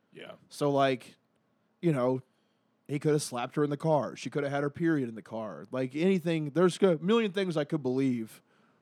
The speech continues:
Speaker 2: But then they also found Goldman's blood in the car.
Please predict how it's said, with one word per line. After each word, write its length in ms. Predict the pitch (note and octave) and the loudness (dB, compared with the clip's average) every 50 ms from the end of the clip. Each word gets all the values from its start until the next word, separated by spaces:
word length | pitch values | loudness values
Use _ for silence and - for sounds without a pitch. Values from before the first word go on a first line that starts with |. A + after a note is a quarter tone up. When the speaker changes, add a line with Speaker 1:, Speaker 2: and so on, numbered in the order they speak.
| _ _ _ _ _ _ _ _ _ _ _ _ _ _ _ _ _ _ _ _ _ | _ _ _ _ _ _ _ _ _ _ _ _ _ _ _ _ _ _ _ _ _
Speaker 2:
But 120 | C#3+ D#3+ D#3 | 0 2 2
then 80 | F3 E3+ | 4 4
they 80 | E3 | 4
also 300 | D3+ D#3 F3+ E3+ - F#3+ | 4 4 4 4 2 -4
found 340 | D#3 - E3 E3 E3 D3 C#3+ | -4 -2 -2 -2 -2 -4 -2
Goldman's 520 | - E3+ F#3 A#3 C4 A3 F#3+ D#3+ D3+ C#3+ | 2 4 6 6 4 4 0 -2 -2 -2
blood 260 | - C#3+ G3 B3 A3+ E3+ | 0 2 4 4 4 2
in 60 | B2+ | -2
the 60 | A2 | -6
car. 240 | - - G#2 G#2+ - | -12 -16 -16 -16 -16